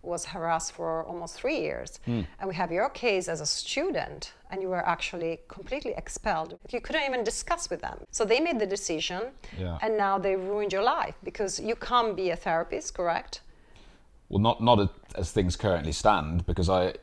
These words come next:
Speaker 2: you know, I, I was only part way through my training. Um,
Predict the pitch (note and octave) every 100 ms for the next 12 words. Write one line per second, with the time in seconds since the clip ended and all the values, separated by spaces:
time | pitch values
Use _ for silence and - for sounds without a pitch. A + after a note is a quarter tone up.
0 | - - G2 D#2+ D2+ G#2+ - - - -
1 | F#2 F2 F#2+ F#2 F2 - A2+ F#2 F2 F2
2 | - F2+ D#2+ D2+ A2 A2+ G2+ C2 C#2 -
3 | - - - - F2 F2 F2 F2